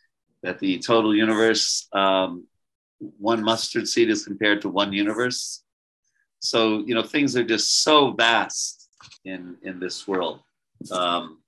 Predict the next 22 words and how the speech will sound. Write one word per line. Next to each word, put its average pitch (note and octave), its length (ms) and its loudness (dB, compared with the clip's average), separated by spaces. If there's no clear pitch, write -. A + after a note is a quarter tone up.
and A#2 80 2
then C3 80 6
I C3 80 8
was B2 80 4
also C3 240 4
reading, A2 580 2
I A2 40 -4
think A#2+ 180 -8
it - 20 -6
was A2 140 -4
in G2+ 60 -8
the G2 60 -8
Washington G2+ 440 -2
Post, G2 320 -2
that, F#2 260 -4
uh, F2 240 2
you F#2 60 -12
know, F#2+ 140 -2
the, G2 340 0
the G2+ 320 2
new, A#2+ 600 4
um, F#2 560 -6